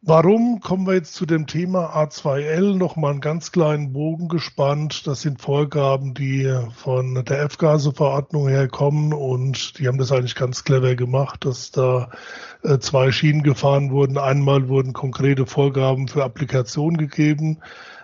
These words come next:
äh, die den, den maximalen G W P, also Treibhauspotenzial von Kältemitteln, die man da einsetzt, vorgeben. Und einmal wurden auch die Kontingente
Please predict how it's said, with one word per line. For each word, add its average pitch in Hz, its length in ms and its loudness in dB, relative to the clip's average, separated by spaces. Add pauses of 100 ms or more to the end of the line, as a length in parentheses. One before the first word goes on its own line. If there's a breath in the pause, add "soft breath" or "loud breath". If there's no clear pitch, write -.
äh, 147 360 6
die 139 160 2
den, 131 500 2 (100)
den 131 360 2
maximalen 127 920 0
G 127 160 -2
W 123 160 -2
P, 160 280 4
also 135 220 0
Treibhauspotenzial 147 1080 0
von 139 120 -4
Kältemitteln, 135 520 -4
die 135 80 -2
man 131 180 -2
da 127 160 0
einsetzt, 131 460 -4
vorgeben. 131 580 -2 (300 loud breath)
Und 139 160 2
einmal 139 480 4
wurden 139 260 0
auch 127 160 0
die 143 140 -4
Kontingente 139 920 -2